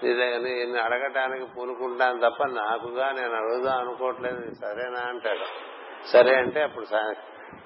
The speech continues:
అలా ఒక కాగితం రాసి సంతకం పెట్టుకుంటారు అనమాట. కాబట్టి ఎవరు అడిగిన వాడయ్యాడు, ఎవరు ఇచ్చిన వాడయ్యాడండి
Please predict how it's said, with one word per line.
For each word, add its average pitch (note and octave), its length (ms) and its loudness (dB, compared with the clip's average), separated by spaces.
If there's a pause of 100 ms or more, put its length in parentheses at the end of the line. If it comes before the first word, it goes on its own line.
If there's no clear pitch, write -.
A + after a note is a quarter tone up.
అలా A2+ 180 2
ఒక G#2 160 0
కాగితం A2+ 300 0
రాసి A#2+ 260 -4
సంతకం A2 400 -2
పెట్టుకుంటారు G2 480 -10
అనమాట. - 280 -12 (1600)
కాబట్టి C3 280 4
ఎవరు B2 320 2
అడిగిన C#3 300 0
వాడయ్యాడు, B2+ 580 0
ఎవరు B2 260 0
ఇచ్చిన C3 280 -4
వాడయ్యాడండి A2 960 0